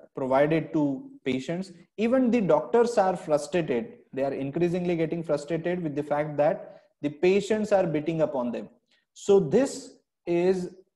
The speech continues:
a tailor-made perfect scenario for all the able entrepreneurs, for all the healthcare professional to step in, in this startup, to step in, in this particular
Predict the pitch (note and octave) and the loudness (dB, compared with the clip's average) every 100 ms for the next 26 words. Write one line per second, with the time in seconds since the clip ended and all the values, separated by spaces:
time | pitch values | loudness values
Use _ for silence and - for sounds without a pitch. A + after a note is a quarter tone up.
0 | - C3+ - F3+ G3+ G#3 G3 F#3 F3+ E3+ | -10 -8 -2 2 2 2 0 0 0 0
1 | E3 G3 G3 F3 D3+ D#3+ E3 E3 D#3 D#3 | 0 -2 -2 -4 0 2 2 0 2 0
2 | - D3 D#3 E3 - C#3 C#3 D#3 A#2+ B2 | 0 0 0 0 -4 -8 -6 -6 -6 -8
3 | C3+ C3+ B2+ A#2+ - B2+ B2 C3+ D3+ D#3+ | -12 -10 -10 -10 -8 -10 -8 -6 -6 -6
4 | C3+ B2+ B2 C#3+ - B2 C#3 C3 C3+ A2+ | -8 -10 -8 -8 -8 -10 -10 -12 -10 -12
5 | A2+ _ _ _ E3 D#3+ - A3 A3+ F3+ | -14 _ _ _ -6 -6 -4 -4 -4 -4
6 | E3+ F3 - D3 C#3 C3+ G#3 G#3 - _ | -6 -10 -12 -12 -8 -2 -2 -4 -16 _
7 | - C3 B2+ D#3+ F#3 - _ _ - D3 | -8 -4 -2 -4 -6 -12 _ _ -12 -12
8 | - G3 F#3+ F#3 F3+ D#3+ D3 D3 G3 - | -8 -8 -6 -8 -8 -8 -8 -6 -6 -6
9 | D#3 D3+ D#3 D#3 | -6 -6 -6 -6